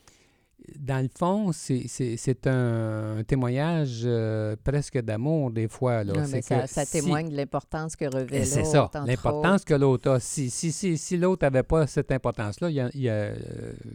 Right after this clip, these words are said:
Speaker 2: Ah oui, oui.
Speaker 1: il y aurait pas cette, euh, colère-là,
Speaker 2: Cette
Speaker 1: cette, euh,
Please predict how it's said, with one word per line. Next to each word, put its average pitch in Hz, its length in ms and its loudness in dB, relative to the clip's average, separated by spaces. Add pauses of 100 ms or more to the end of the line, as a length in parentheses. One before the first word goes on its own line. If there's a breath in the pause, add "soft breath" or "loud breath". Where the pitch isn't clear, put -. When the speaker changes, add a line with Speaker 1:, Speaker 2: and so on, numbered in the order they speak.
(160)
Speaker 2:
Ah 170 100 0
oui, 160 120 2
oui. 131 200 -4 (180)
Speaker 1:
il - 40 -6
y - 40 -2
aurait 117 120 2
pas 175 160 4
cette, - 300 0
euh, 101 680 -4 (160)
colère-là, 117 720 0
Speaker 2:
Cette 151 100 0
Speaker 1:
cette, 139 240 -2
euh, 110 60 0